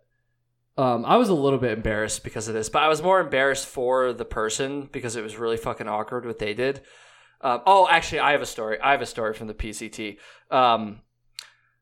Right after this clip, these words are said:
okay, so I'm, maybe I told this at some point. I talked about it in a video once, but anyways, so I was, uh, I was at a Muir Pass in the Sierras on the P C T,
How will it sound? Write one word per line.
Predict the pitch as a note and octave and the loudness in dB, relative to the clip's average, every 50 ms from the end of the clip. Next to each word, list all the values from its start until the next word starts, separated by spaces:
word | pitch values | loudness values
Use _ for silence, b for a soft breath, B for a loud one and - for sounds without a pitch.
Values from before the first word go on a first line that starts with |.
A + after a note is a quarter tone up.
| _ _ _ _ - | _ _ _ _ 0
okay, | D#3 D#3 D3+ B2 A2+ | 0 2 2 2 2
so | A2+ - - D3 C3 B2 A#2 A2 - b b b b b b b b b _ _ _ _ _ _ _ _ - | 0 0 0 2 2 2 0 -2 -4 b b b b b b b b b _ _ _ _ _ _ _ _ -6
I'm, | - G3 A3+ B3 A3+ E3 B B B B B - _ | -4 -4 -4 -4 -6 -10 B B B B B -20 _
maybe | - E3 G#3+ C4 C4+ C#4 | -6 -4 -4 -2 -2 -2
I | C4 B3+ | -2 -2
told | B3+ B3 A#3 G#3+ | 0 0 2 2
this | G#3+ G#3+ - | 2 0 -2
at | G3+ F3+ | -4 -4
some | - F#3+ F3 | -4 -4 -4
point. | E3+ F#3 E3+ E3 | -2 0 2 2
I | F#3 | 2
talked | - B3+ C4 B3+ - | 2 2 2 2 2
about | A3 G#3+ E3+ | 2 2 2
it | D#3 C#3+ | 2 0
in | B2 | -2
a | A2 | -4
video | G#2+ A#2 A2+ G#2+ G#2+ G#2+ G#2+ | -4 -4 -2 -2 0 0 0
once, | G#2 G#2 - - | 0 -2 -4 -6
but | - C3+ - F3 | -6 -2 0 2
anyways, | E3+ E3 C#3 B2 A2+ A2 G#2 - b b b b b b | 2 2 4 4 2 2 0 -2 b b b b b b
so | - - F#3 D#3+ C#3+ | -4 0 2 4 6
I | C#3 D3+ D#3+ | 6 6 6
was, | F3+ F3 D#3+ F3+ | 4 2 2 4
uh, | F3 | 4
I | F3 E3+ E3 C3 C#3+ | 6 6 4 4 4
was | D3 D#3 E3+ | 4 4 4
at | F3 E3+ D#3+ | 4 4 4
a | D3 C3+ B2+ B2 B2 | 4 4 2 2 0
Muir | B2 B2+ C3+ D3+ D#3 D3+ | -2 -2 0 0 0 0
Pass | D3+ C3 A#2+ A#2 B2 C#3 D3 - - - - - _ _ _ _ _ - | 0 0 0 2 2 2 0 -2 -6 -10 -12 -14 _ _ _ _ _ -4
in | C3+ C3+ | -2 -2
the | C3+ A#2+ | -2 -2
Sierras | - - A#2+ A2+ A#2 A#2+ C3 A#2+ C3 | -2 -2 0 0 2 0 0 -2 -4
on | A#2+ | -6
the | A2+ | -8
P | - - A#2+ | -8 -8 -8
C | A#2 - C3 | -8 -8 -10
T, | A#2+ - C3+ C3+ C3+ C3+ | -8 -6 -6 -6 -6 -8